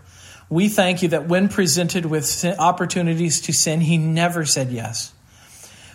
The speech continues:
We thank you that even after he died, he was raised up by the Spirit's power, and that he ascended to sit at your right hand. We thank you for our glorious Savior, Jesus,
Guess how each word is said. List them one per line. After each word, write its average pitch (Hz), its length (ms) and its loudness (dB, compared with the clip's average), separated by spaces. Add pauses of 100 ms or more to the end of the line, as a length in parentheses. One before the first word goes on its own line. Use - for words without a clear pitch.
(120)
We 190 180 2
thank 190 340 0
you 165 140 2
that 135 380 0 (720)
even 208 260 6
after 180 320 0
he 180 140 -2
died, 131 380 0 (1080)
he 165 80 0
was 151 180 0
raised 180 320 2
up 185 120 2
by 160 140 0
the 156 80 -2
Spirit's 156 440 -2
power, 131 500 -2 (560)
and 151 120 0
that 160 80 2
he 170 160 2
ascended 165 580 0
to - 80 -6
sit 170 340 0
at 139 200 -12
your 151 140 -2
right 147 260 -2
hand. 127 420 -4 (680)
We 185 120 0
thank 170 340 -2
you 156 80 0
for 139 200 -2
our 143 160 0
glorious 165 680 0
Savior, 143 640 0
Jesus, 135 680 -4